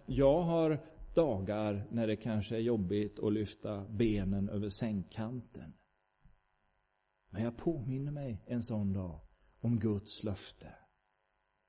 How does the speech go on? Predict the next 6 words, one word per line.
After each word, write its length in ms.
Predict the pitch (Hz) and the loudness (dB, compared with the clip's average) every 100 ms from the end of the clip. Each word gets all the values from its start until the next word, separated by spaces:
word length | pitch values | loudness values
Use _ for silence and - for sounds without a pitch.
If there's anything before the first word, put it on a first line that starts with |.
| _ _ _ _ _ - | _ _ _ _ _ -10
Att 400 | 98 - - - _ | -10 -10 -20 -20 _
han 400 | - 135 139 78 - _ _ _ _ 98 | -8 -6 -6 -10 -14 _ _ _ _ -2
vill 440 | 107 98 85 78 _ _ _ _ _ - | 0 2 -2 -6 _ _ _ _ _ -8
hugsvala 1000 | 101 92 87 - - 98 98 95 82 78 _ | -2 -2 -4 -8 -4 -2 0 -2 -4 -10 _
min 180 | 71 80 | -10 -10
själ. 440 | - - 67 - | -12 -16 -16 -20